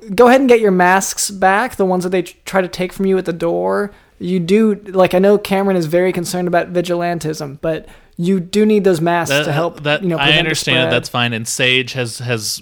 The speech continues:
Speaker 2: has blessed all of the masks already, so you're good on that front.
Speaker 1: Oh, no.
Speaker 2: Sage, can you tell us what you did exactly f-, with the masks?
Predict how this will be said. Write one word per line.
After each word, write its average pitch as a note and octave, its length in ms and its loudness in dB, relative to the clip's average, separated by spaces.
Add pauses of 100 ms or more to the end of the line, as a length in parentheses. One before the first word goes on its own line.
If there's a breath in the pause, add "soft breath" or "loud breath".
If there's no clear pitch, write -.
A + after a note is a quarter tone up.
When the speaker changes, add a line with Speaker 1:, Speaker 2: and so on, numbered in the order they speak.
Speaker 2:
has A2 400 -8
blessed A#2+ 580 -4
all A#2+ 280 -6
of A2+ 80 -10
the A#2 80 -6
masks A2+ 580 -8
already, A2 540 -4
so - 160 -10
you're G2 200 -10
good A2 300 -8
on A2 80 -6
that G#2+ 240 -10
front. G#2+ 380 -8
Speaker 1:
Oh, D#3 180 -10
no. D3+ 400 -14 (500)
Speaker 2:
Sage, C3+ 420 -4
can - 120 -16
you C3+ 80 -6
tell C3 220 -2
us C3 120 -4
what C3 140 -6
you A#2+ 120 -8
did A2+ 300 -2
exactly G#2+ 600 -8
f-, - 180 -16
with A#2 160 -12
the A2+ 80 -12
masks? G#2+ 560 -10